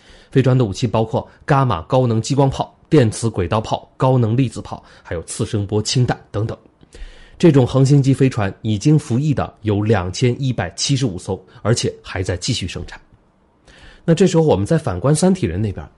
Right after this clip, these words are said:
他们明显已经不行了，人类是一直在监测三体舰队的，发现他们在穿过下一片星际物质的时候，舰队的数量已经从原来的一千艘下降到现在的三百艘左右了。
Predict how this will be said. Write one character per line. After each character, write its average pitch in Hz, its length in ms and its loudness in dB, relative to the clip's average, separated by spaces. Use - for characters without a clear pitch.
他 190 100 0
们 196 80 6
明 170 180 6
显 190 160 2
已 131 60 0
经 139 120 0
不 196 100 0
行 - 260 -6
了， 101 100 -10
人 117 140 4
类 175 100 6
是 156 120 0
一 185 140 2
直 139 160 2
在 147 120 4
监 135 240 2
测 123 140 2
三 107 180 0
体 98 100 -4
舰 87 180 -6
队 82 120 -10
的， - 120 -18
发 165 140 2
现 165 140 4
他 160 100 2
们 160 100 4
在 170 80 4
穿 165 220 2
过 165 120 2
下 185 280 0
一 110 80 -2
片 110 200 -2
星 131 200 2
际 131 120 2
物 127 160 0
质 120 100 -4
的 98 100 -2
时 92 120 -8
候， - 180 -14
舰 170 180 6
队 160 100 6
的 147 80 6
数 147 200 2
量 117 180 2
已 95 100 -4
经 135 180 2
从 147 160 2
原 131 120 2
来 123 80 2
的 120 100 -6
一 147 120 -4
千 143 240 0
艘 139 240 0
下 - 240 0
降 123 160 0
到 117 80 -2
现 135 200 2
在 120 100 0
的 113 100 -4
三 170 280 -2
百 92 160 -4
艘 101 180 -2
左 95 160 -10
右 - 60 -18
了。 82 140 -18